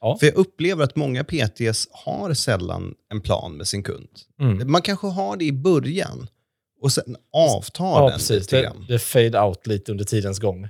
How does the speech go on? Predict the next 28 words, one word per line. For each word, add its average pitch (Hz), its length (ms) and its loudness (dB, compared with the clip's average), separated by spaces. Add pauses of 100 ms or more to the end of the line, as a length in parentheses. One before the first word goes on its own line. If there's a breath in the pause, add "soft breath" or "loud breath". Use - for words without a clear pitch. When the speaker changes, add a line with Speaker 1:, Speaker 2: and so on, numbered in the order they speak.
Speaker 2:
Ja, 165 340 2
för 156 160 4
att - 160 -2
klienten 147 420 0
kanske 147 200 0
inte 143 140 2
uppnår 113 440 2
exakt - 440 -4
alla 98 140 4
mållinjer 90 480 -2
man 95 140 -2
hade 131 140 0
tänkt, 92 320 -8
så - 100 -6
man 123 100 2
skjuter 90 360 -2
på 90 220 0
det 90 60 -2
och 92 80 -2
sen 131 120 2
Speaker 1:
Ja. 107 60 4
Speaker 2:
helt 101 140 2
plötsligt 98 280 -4
har 87 80 -6
det 87 60 -8
gått 82 160 -10
ett 90 140 -6
år. 64 200 -10